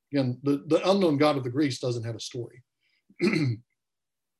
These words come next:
The Christian God does. The high God, <clears throat> the creator God, the Logos, that is the rationale and the reason of everything,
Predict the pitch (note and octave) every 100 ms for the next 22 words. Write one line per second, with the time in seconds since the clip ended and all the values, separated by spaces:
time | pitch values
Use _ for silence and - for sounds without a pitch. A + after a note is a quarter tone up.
0 | - C#3+ E3+ D#3 C#3 B2 A2+ B2+ C3 -
1 | - - _ _ C#3 C3+ F3 G3+ D3 B2
2 | A2+ A#2+ A#2 _ _ _ _ F3 B3+ F#3+
3 | C3 B2+ D#3+ F3+ F3 A#2+ A2 G#2+ - _
4 | _ _ _ _ _ _ _ _ _ _
5 | _ _ - B2 D3+ F3+ C#3 A2+ - -
6 | C3 C#3 C3 A#2 B2 A#2+ A2+ _ _ _
7 | - A#2 C#3+ C#3+ D3+ C#3+ C#3+ C3 A#2+ -
8 | A#2+ A#2+ A#2 A#2+ A#2+ B2 D#3 D#3 C#3+ C#3
9 | - C3+ A#2+ D3 F#3+ A#2+ A2+ G2 B2